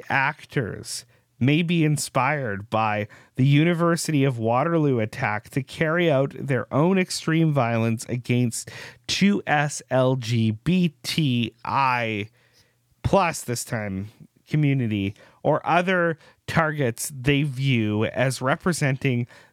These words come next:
the gender ideology, quote, agenda," the document added.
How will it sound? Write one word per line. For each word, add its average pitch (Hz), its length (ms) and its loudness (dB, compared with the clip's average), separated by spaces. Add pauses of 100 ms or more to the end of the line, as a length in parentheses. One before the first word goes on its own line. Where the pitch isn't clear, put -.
the 127 100 2
gender 170 560 0
ideology, 127 1080 0 (1040)
quote, 110 420 -2 (320)
agenda," 123 840 -2 (280)
the - 100 -6
document 104 640 -4
added. 101 500 -6